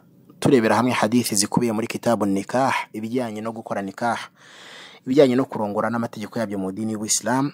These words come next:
aho, eh, tugiye gukurikizaho gusobanura hadithi ya cyenda muri uyu muryango twinjiyemo,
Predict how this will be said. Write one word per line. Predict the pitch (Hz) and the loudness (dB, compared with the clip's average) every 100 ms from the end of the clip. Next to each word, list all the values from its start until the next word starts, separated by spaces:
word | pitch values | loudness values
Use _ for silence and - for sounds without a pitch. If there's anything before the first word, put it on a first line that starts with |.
| _ | _
aho, | 135 135 151 - _ _ _ | -2 0 0 -4 _ _ _
eh, | 113 107 98 | 0 2 2
tugiye | - 90 _ - - - - - - - 160 165 | -2 -10 _ -20 -20 -20 -20 -20 -14 -2 8 8
gukurikizaho | 147 - 127 120 135 | 8 2 2 4 4
gusobanura | 131 - 123 113 107 | 6 2 0 -6 -6
hadithi | - 113 120 - 117 _ _ _ _ _ _ _ _ _ _ - | -4 -4 -4 -6 -16 _ _ _ _ _ _ _ _ _ _ -4
ya | 135 | -2
cyenda | 131 147 127 123 | 0 2 4 4
muri | 120 107 | 4 2
uyu | 104 | -2
muryango | 107 120 110 | -2 -4 -4
twinjiyemo, | - 107 113 101 107 123 | -6 -4 -4 -4 -2 -4